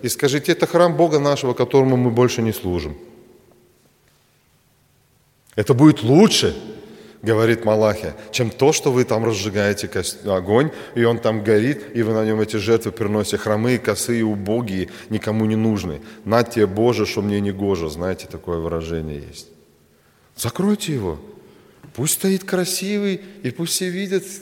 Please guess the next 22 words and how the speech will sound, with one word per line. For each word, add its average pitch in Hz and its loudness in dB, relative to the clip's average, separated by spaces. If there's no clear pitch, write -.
э, 147 -4
храм, 151 -2
какой 147 -2
у 117 0
евреев 131 4
был 135 4
когда-то". 117 0
Помните, 107 0
в 98 -6
Новом 107 2
Завете 98 0
Иисус 101 -4
решил 107 -4
проблему 95 -4
этого 87 -8
храма. 87 -8
Его 87 -6
просто 98 -4
разрушили 98 -8
в - -16
семидесятом 87 -8
году, 90 -4